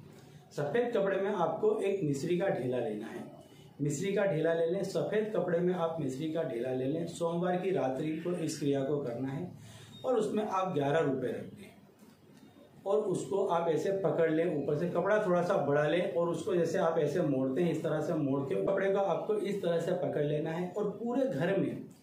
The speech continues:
उस कपड़े को आपको ऐसे, ऐसे, ऐसे, ऐसे घुमाते हुए ले जाना है। पूरे ही घर में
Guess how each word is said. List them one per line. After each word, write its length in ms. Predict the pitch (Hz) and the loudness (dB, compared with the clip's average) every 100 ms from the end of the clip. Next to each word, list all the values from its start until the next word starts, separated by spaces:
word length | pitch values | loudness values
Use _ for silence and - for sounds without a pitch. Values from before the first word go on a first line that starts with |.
| - - - | -20 -16 -4
उस 260 | 262 - 190 | -2 0 0
कपड़े 340 | 160 156 160 | 0 2 0
को 220 | 160 190 196 | 0 -2 0
आपको 480 | 165 156 - 214 165 | 0 0 0 0 2
ऐसे, 320 | 160 147 208 | 2 2 0
ऐसे, 420 | 165 165 147 196 190 | 2 2 2 0 0
ऐसे, 280 | 151 147 - 160 | 0 0 -2 0
ऐसे 260 | 156 139 185 | 0 -2 -2
घुमाते 500 | 180 135 135 139 - | -4 -2 0 0 0
हुए 240 | 139 143 196 214 - - - - | 2 2 2 0 -6 -16 -20 -14
ले 200 | - 131 | -6 -4
जाना 200 | 127 127 | -2 -2
है। 160 | 131 131 | -2 -4
पूरे 340 | 240 247 254 240 | -2 2 6 6
ही 160 | 214 | 4
घर 300 | 226 135 160 | 0 0 2
में 100 | 170 | 2